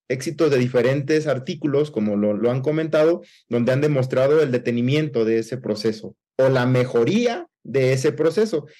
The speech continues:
Y entonces entran ya los conceptos de s-, detención del envejecimiento o rejuvenecimiento.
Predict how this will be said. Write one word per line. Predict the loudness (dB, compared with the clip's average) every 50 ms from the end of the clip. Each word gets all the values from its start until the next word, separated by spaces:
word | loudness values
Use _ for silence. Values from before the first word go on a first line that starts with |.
| _ _ -6
Y | -2 -2
entonces | 0 0 0 0 0 2 0 0 0
entran | 0 -2 -2 -2 -2 0 0
ya | 0 2
los | 2 0 -2 -2
conceptos | -6 -8 -6 -6 -8 -6 -2 -2 -2 0
de | 2 2
s-, | 0 0 -2 -8
detención | -4 -2 -2 -2 0 -2 -2 0 0 0 0 2
del | 0 0 0
envejecimiento | 0 -2 -2 -2 -2 -4 -6 -4 -2 0 0 0 0 0 0 0 0 0 0
o | 2 2 2 2
rejuvenecimiento. | 2 2 2 2 2 0 -2 -4 -4 -2 0 0 0 0 0 -4 -4 -6 -6 -6 -4 -2 0 0 2 0 0 0 -2 -4 -4 -4 -4